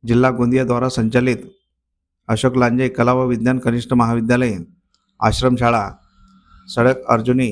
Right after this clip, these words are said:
तालुका सडक अर्जुनी, जिल्हा गोंदिया येथील महाराष्ट्र शासन व इतर मागास बहुजन कल्याण विभाग मंत्रालय दिनांक सोळा जानेवारी दोन हजार पंचवीस नुसार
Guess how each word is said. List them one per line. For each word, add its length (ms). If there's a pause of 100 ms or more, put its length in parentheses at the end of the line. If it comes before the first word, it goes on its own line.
तालुका 420
सडक 320
अर्जुनी, 380 (300)
जिल्हा 260
गोंदिया 440 (580)
येथील 340
महाराष्ट्र 480
शासन 420 (140)
व 140
इतर 280
मागास 460 (240)
बहुजन 460
कल्याण 320
विभाग 300 (260)
मंत्रालय 540 (460)
दिनांक 360
सोळा 300
जानेवारी 420
दोन 200
हजार 180
पंचवीस 380
नुसार 300